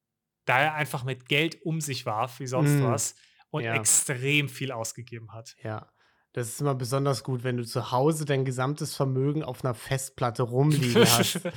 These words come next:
Speaker 2: dann auch alle darauf aufmerksam zu
Speaker 1: Mhm.
Speaker 2: machen, dass du das, dass das so der Fall ist, ja.
Speaker 1: Das, und dass du halt dauernd halt alles ausgibst.
Speaker 2: Ja, ist brillant, wirklich.
Speaker 1: Ist brillant, aber er hat ein wildes Leben geführt. Zweitausendachtzehn hat er einen Privatjet gemietet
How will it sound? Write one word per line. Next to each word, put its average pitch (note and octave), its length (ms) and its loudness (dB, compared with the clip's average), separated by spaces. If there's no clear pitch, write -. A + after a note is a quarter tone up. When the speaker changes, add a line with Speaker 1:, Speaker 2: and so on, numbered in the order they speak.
Speaker 2:
dann D3+ 240 4
auch D3+ 180 2
alle D3 300 4
darauf C#3 340 2
aufmerksam B2 760 -2
zu - 140 -12
Speaker 1:
Mhm. A2+ 60 -4
Speaker 2:
machen, A#2+ 280 -2
dass A#2+ 200 -2
du C#3+ 80 -4
das, A#2+ 240 -6
dass C3+ 240 -8
das A#2 240 -6
so B2 140 -4
der A#2 140 -2
Fall A2 220 -6
ist, G#2+ 260 -14
ja. A2+ 160 -6
Speaker 1:
Das, C#3+ 260 0
und D3 180 -4
dass C#3+ 160 -2
du D#3+ 100 -2
halt C#3+ 200 0
dauernd C#3 340 4
halt C#3+ 260 -2
alles B2+ 200 0
ausgibst. B2 460 -10
Speaker 2:
Ja, C3+ 200 -2
ist - 260 -14
brillant, D3 440 -2
wirklich. A2+ 380 -8
Speaker 1:
Ist C#3 180 -8
brillant, G3 300 2
aber F#3 380 4
er D3+ 160 4
hat F3+ 180 0
ein E3+ 160 -6
wildes D#3 280 0
Leben C#3 220 -2
geführt. G3+ 320 -8
Zweitausendachtzehn D3 800 -6
hat D3 140 -4
er D3 60 -4
einen B2+ 100 -8
Privatjet B2 580 -4
gemietet E3+ 480 -10